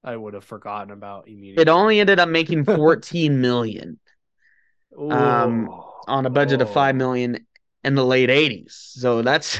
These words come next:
Speaker 2: <laughs>
Speaker 1: Oh, that's real bad. That's,
Speaker 2: That's
Speaker 1: it's,
Speaker 2: not
Speaker 1: it's
Speaker 2: good.
Speaker 1: real
Speaker 2: That's
Speaker 1: bad.
Speaker 2: enough to keep it going.
Speaker 1: Yeah,
Speaker 2: <laughs>
Speaker 1: that's pretty bad,
Speaker 2: I mean, that's
Speaker 1: though.
Speaker 2: still making its money back, but compared to the
Speaker 1: Barely,
Speaker 2: profit
Speaker 1: freaking barely.
Speaker 2: <laughs> Well, yeah,
Speaker 1: After,
Speaker 2: the
Speaker 1: after
Speaker 2: marketing.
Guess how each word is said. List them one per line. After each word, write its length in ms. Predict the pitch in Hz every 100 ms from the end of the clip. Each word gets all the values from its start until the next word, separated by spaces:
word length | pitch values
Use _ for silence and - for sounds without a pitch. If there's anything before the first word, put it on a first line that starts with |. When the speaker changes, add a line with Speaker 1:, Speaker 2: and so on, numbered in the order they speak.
| -
Speaker 2:
<laughs> 100 | -
Speaker 1:
Oh, 600 | 131 139 156 147 143 139
that's 280 | 135 131 131
real 200 | 127 127
bad. 440 | 120 117 110 101
That's, 200 | 101 101
Speaker 2:
That's 380 | 143 156 147 104
Speaker 1:
it's, 280 | - - -
Speaker 2:
not 140 | 165
Speaker 1:
it's 60 | 190
Speaker 2:
good. 40 | 277
Speaker 1:
real 60 |
Speaker 2:
That's 220 | 226 220 226
Speaker 1:
bad. 80 | 202
Speaker 2:
enough 320 | 202 240 -
to 200 | - - _
keep 280 | - 240 240
it 80 | 240 196
going. 480 | 220 190 120 110 117 _ _
Speaker 1:
Yeah, 280 | - 117 110
Speaker 2:
<laughs> 80 | 160
Speaker 1:
that's 180 | 127 -
pretty 240 | - 156
bad, 340 | 143 151 143 127
Speaker 2:
I 60 | 202
mean, 100 | 214
that's 220 | 247 254
Speaker 1:
though. 60 |
Speaker 2:
still 380 | - 269 254 175 - 107 - -
making 560 | 165 180 208 196 208
its 200 | 185 151
money 360 | 151 139 143 175
back, 420 | 202 214 226 - _ - - _
but 140 | 190 160
compared 520 | 190 139 156 170 160
to 60 | 190
the 140 | 165
Speaker 1:
Barely, 100 | 139
Speaker 2:
profit 760 | 101 - 170 156 170 175 170 - _
Speaker 1:
freaking 300 | - - -
barely. 840 | 156 139 131 113 107 101 98 - _
Speaker 2:
<laughs> 40 | _ _ _ - -
Well, 240 | 139 143
yeah, 140 | 139
Speaker 1:
After, 120 | 123 120
Speaker 2:
the 60 |
Speaker 1:
after 120 | 139 135
Speaker 2:
marketing. 320 | 139 143 175